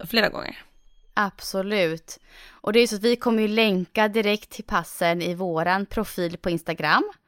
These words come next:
Speaker 1: Mm.
Speaker 2: eh, på vårt Viss och Svärm-konto. Och sen så från våra egna konton som vi har, Sara Viss och Josefin Svärm, kommer också länka så man kan hitta passen där enkelt. Och sen kan vi även lägga upp en länk när vi lägger upp det här avsnittet så man kan se,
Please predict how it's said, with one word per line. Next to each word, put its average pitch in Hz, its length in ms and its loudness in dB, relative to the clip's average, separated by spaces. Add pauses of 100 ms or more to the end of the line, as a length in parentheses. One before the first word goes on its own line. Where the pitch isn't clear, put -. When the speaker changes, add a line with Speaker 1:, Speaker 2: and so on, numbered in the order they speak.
(640)
Speaker 1:
Mm. 196 140 0 (140)
Speaker 2:
eh, 185 60 -2
på 214 80 -6
vårt 196 260 4
Viss 175 140 -4
och 175 60 -12
Svärm-konto. 170 920 0 (460)
Och 208 240 2
sen 185 440 2
så 180 420 2
från 185 180 -6
våra 175 220 2
egna 160 280 0
konton 220 400 -2
som 233 100 -4
vi 226 80 -2
har, 220 280 4
Sara 214 240 0
Viss 196 260 -4
och 202 120 -6
Josefin 185 260 -6
Svärm, 170 400 -2
kommer 208 180 -8
också 208 200 -6
länka 220 640 0
så - 120 -10
man 208 100 -4
kan 208 100 -6
hitta 202 200 -4
passen 196 320 -6
där 185 120 -2
enkelt. 190 560 -2 (680)
Och - 160 0
sen 214 180 4
kan 208 140 2
vi 202 80 4
även 185 200 4
lägga 180 180 0
upp 202 140 -2
en 208 120 2
länk 160 280 2
när 170 80 -6
vi 165 60 -6
lägger 165 180 -4
upp 156 100 -8
det 165 80 -4
här 160 80 4
avsnittet - 420 -4
så - 80 -8
man 165 100 0
kan 165 120 -8
se, 143 220 -6